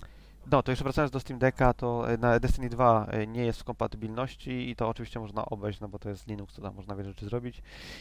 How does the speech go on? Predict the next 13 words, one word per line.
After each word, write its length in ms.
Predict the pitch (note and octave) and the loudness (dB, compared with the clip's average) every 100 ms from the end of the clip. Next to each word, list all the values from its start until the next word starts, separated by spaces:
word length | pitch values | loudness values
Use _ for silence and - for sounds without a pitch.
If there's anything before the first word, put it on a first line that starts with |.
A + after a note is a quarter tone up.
| - | -12
I 80 | A2+ | -2
Bungie 320 | A2+ A#2 A2+ | 0 2 -2
ma 260 | A2 A2+ | -2 -2
banować 500 | G#2+ B2 D3+ C#3+ A2+ | 0 0 0 -2 -4
ludzi 220 | G#2 G2+ G2+ | -6 -10 -6
za 200 | G#2 G2 | -4 -4
to, 140 | G#2+ | -8
że 120 | F#2+ | -10
obchodzą 440 | G2+ - A2 G2+ G2 | -10 -10 -12 -12 -10
te 140 | G#2 | -10
ograniczenia 540 | G2+ G2+ G2+ - G2+ G2+ | -8 -8 -8 -8 -8 -8
i 100 | G2 | -8
na, 220 | G2 | -10